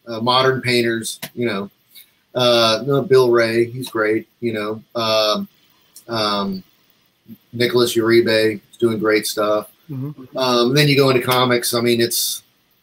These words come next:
Speaker 1: it's the usual gang of idiots, you know, that's Alex Raymond, Milton Caniff, Hal Foster,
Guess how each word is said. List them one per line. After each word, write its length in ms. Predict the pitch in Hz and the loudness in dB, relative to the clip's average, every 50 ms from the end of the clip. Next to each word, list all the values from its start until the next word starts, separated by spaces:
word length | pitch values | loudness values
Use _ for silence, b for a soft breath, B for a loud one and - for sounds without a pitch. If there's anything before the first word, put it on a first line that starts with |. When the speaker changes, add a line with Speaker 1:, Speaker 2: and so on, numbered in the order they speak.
| _ _ | _ _
Speaker 1:
it's 140 | - 123 - | -6 -4 -2
the 100 | - 143 | 0 2
usual 340 | 143 143 151 143 131 143 127 | 4 4 4 4 4 2 2
gang 240 | 123 135 131 131 127 | 2 2 2 2 2
of 60 | 123 127 | 2 2
idiots, 400 | 127 - 123 120 110 104 - - | 2 4 4 4 2 2 0 -4
you 80 | 120 | -2
know, 140 | 113 110 110 | -2 0 0
that's 340 | 110 110 - - - - - - _ _ _ _ _ _ _ _ _ - | 0 0 -2 -4 -6 -8 -10 -16 _ _ _ _ _ _ _ _ _ -2
Alex 320 | 123 123 127 123 - - | 0 0 0 -2 -2 -2
Raymond, 580 | 120 120 120 123 120 120 120 120 117 117 110 98 _ _ _ _ 117 | 0 0 2 2 2 2 0 0 -2 -4 -6 -10 _ _ _ _ -2
Milton 240 | 127 127 127 127 | 0 0 0 -2
Caniff, 500 | 120 - 117 113 113 113 113 113 110 - - - _ _ _ _ _ _ _ - | -6 -6 -6 -4 -4 -4 -4 -4 -6 -8 -12 -16 _ _ _ _ _ _ _ -2
Hal 200 | 127 127 127 113 | 0 0 0 0
Foster, 720 | - - 120 117 117 117 113 - - 117 113 110 107 104 | 0 0 2 2 2 0 0 -2 -2 -2 -2 -2 -2 -4